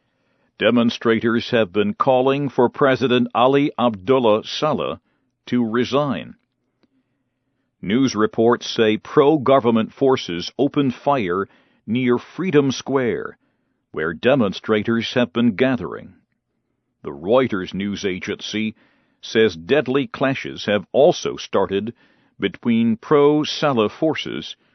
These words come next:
and supporters of opposition tribal leaders. You are listening to the news in V O A Special English,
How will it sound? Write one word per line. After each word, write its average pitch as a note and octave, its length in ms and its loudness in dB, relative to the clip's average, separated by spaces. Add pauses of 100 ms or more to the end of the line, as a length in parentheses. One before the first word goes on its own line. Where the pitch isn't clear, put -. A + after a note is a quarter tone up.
(460)
and D#2 180 -10
supporters G2 720 -4
of G2+ 180 -2
opposition F#2+ 800 -6
tribal F2+ 480 -6
leaders. - 560 -12 (1500)
You C#3 240 2
are E3 120 4
listening B2+ 420 4
to B2+ 60 2
the A#2+ 120 2
news C#3+ 500 0
in B2+ 380 0
V E3+ 500 -4
O C#3+ 380 4
A A#2 420 0
Special D3 640 -2
English, C2 480 -4